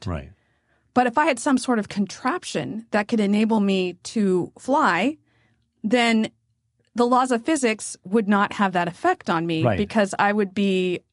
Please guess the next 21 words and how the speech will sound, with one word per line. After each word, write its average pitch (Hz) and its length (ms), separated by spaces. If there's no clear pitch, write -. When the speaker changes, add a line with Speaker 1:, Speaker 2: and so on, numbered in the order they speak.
Speaker 2:
doing 247 280
something 226 340
with 190 100
some 226 200
sort 208 220
of, 180 240
uh, 165 300
equipment 208 640
that - 160
would 196 340
enable 208 400
me 190 260
to 180 720
do 208 160
something 202 300
the 175 80
laws 170 180
of 165 100
physics 170 280
would 185 120
normally 208 580